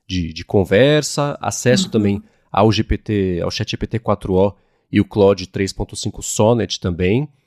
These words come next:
Speaker 1: Então dá pra ver que eles tão tentando de um outro jeito fidelizar da parte corporativa o uso de I A, que eu acho que até entrega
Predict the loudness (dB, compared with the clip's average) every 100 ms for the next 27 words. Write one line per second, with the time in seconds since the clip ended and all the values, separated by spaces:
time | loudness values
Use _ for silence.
0 | _ _ _ -12 0 2 2 0 -4 -6
1 | -6 -6 -6 -4 -4 -4 -4 0 4 4
2 | 4 0 0 4 4 2 -2 -4 -8 -6
3 | 2 4 4 4 4 4 0 -4 -2 -4
4 | -4 -6 0 0 0 -4 -4 -2 -2 -2
5 | _ _ _ -2 2 2 0 -2 -2 2
6 | 2 2 -2 -8 _ _ _ _ 0 0
7 | 0 -4 -6 -4 -4 -2